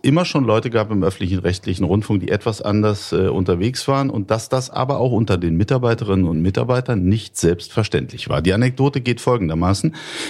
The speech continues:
Ähm, Anfang der neunziger Jahre war ich, äh, Reporter beim damaligen Radio B zwei. Alfred Eichhorn war, äh, auch dabei.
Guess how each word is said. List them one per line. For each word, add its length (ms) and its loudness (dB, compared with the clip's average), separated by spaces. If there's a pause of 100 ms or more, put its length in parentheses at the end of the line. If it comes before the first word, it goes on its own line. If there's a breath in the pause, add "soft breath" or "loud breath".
(200 loud breath)
Ähm, 480 2
Anfang 260 0
der 100 2
neunziger 400 2
Jahre 380 0 (440 loud breath)
war 300 2
ich, 220 -6
äh, 80 2
Reporter 500 0
beim 380 0
damaligen 520 0
Radio 360 0
B 180 0
zwei. 460 0
Alfred 320 0
Eichhorn 500 2
war, 300 2
äh, 160 2
auch 240 -2
dabei. 380 0